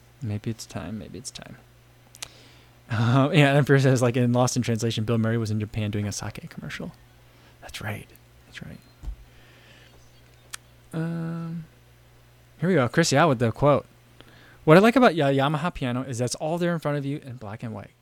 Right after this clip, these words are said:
Like life," said Kawauchi, an avid pianist as a child before his parents made him pursue running. That's amazing. That's very not Japanese to me, or not very Asian anyway, from my Asian American experience. Not that he's Asian American, but,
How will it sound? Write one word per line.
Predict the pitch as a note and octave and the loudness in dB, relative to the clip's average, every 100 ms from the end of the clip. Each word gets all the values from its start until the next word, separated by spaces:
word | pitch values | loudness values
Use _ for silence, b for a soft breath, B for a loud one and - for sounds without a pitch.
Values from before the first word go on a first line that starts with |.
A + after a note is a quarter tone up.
| _ _ _ - | _ _ _ -12
Like | B2 - | -12 -10
life," | G3 C3 - _ _ | -12 -12 -20 _ _
said | - A#2 - | -12 -12 -6
Kawauchi, | A#2 B2 B2+ - B2+ | -4 -4 -8 -12 -10
an | C#3 - | -12 -8
avid | D#3+ A3 G3 - | -4 -2 -2 -2
pianist | D#3 C#3 A#2+ | -4 -4 -6
as | A2 | -10
a | |
child | - G#2+ G#2 | -10 -12 -14
before | - A2+ | -12 -12
his | |
parents | - G#2+ A2+ - | -10 -10 -10 -10
made | A2 | -12
him | A2 | -10
pursue | B2+ - D3 | -12 -8 -10
running. | F#3 A#3+ A3+ - - B B B B B B | -6 -2 -2 -2 -16 B B B B B B
That's | F#3+ G3 | 0 2
amazing. | F#3 G#3 E3 A#2+ - _ _ _ - | 2 4 2 -2 -8 _ _ _ -2
That's | F#3 | 4
very | A3 A#3 | 8 8
not | D#3 F3 A3 | 8 4 4
Japanese | C#3+ C3 A#2 G#2+ | 0 0 -2 -4
to | - A#2+ | -6 -4
me, | F3+ - - - | -4 -6 -14 -8
or | C3+ | -2
not | C3+ | 0
very | B2+ A2 A2+ | 0 -4 -4
Asian | A2 G2+ F#2 | -4 -2 -4
anyway, | G#2+ G2 G#2 | -6 -8 -10
from | - G2+ | -6 -4
my | G#2 A2 | -2 -2
Asian | B2 C3+ C3 C3+ | 0 -2 -2 -2
American | C3+ C3+ C#3+ | -2 -4 -4
experience. | C#3 - D#3 D#3+ D#3 - - | -6 -4 -4 -4 -6 -10 -8
Not | G#2+ | -8
that | G2+ | -8
he's | G2 G2 | -10 -10
Asian | G2 G2+ | -10 -10
American, | G#2 G#2 G#2+ - | -10 -10 -12 -14
but, | - | -14